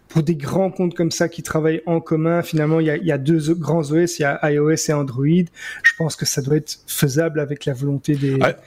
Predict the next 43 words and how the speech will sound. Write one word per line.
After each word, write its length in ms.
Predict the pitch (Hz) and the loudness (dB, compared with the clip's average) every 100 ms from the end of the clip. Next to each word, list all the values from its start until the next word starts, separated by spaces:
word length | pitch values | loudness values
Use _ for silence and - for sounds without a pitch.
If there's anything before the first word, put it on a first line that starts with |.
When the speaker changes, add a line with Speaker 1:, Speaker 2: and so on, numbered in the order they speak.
| - 175 | -18 -4
Speaker 1:
des 160 | 143 - 160 | -2 0 2
Speaker 2:
I 60 | 165 | 2
O 140 | 190 | 2
S, 120 | 202 | 0
Speaker 1:
constructeurs. 300 | 139 - 175 | -2 -4 -4
Speaker 2:
si 60 | 143 | 0
je, 180 | 135 - | 2 0
si 220 | - 131 | -2 0
je, 160 | 131 | 0
je, 120 | 117 110 | 0 -4
je 140 | 113 | -4
dis 160 | 110 110 | -2 0
pas 80 | |
de 60 | 117 | 0
bêtises, 500 | 110 - 170 185 147 | -2 -2 -2 0 0
euh, 240 | 123 107 117 | 0 0 0
ils 80 | 120 | -4
promettent, 540 | - - 120 147 143 - | -6 0 0 0 -4 -4
alors 180 | 107 | -2
ils 60 | 104 | -2
comptent 220 | 117 104 | -2 0
pas 60 | 117 | 0
en, 140 | 107 - | -2 -4
en 140 | 113 | -4
termes 220 | 101 107 | -2 0
d'années, 280 | 110 117 123 | 0 -2 -2
mais 80 | 104 | -4
plutôt 380 | - 104 117 104 | -4 -2 0 0
en, 160 | 98 | -2
en 40 | 98 | -4
termes 200 | 117 104 | -4 0
de 80 | 101 | 0
génération 560 | 104 104 98 110 107 | 2 0 -2 -4 -2
de, 320 | 98 92 95 | 0 0 0
de, 120 | 95 117 | 0 -2
de, 340 | 101 92 92 | 0 0 0
d'O 200 | 95 107 | 0 2
S, 240 | 175 - | 0 -2
donc, 240 | 110 90 98 | -6 -4 -2
euh, 80 | 98 | 0
d'i 180 | 95 | 2
O 120 | 98 156 | 2 0
S. 180 | 180 | -2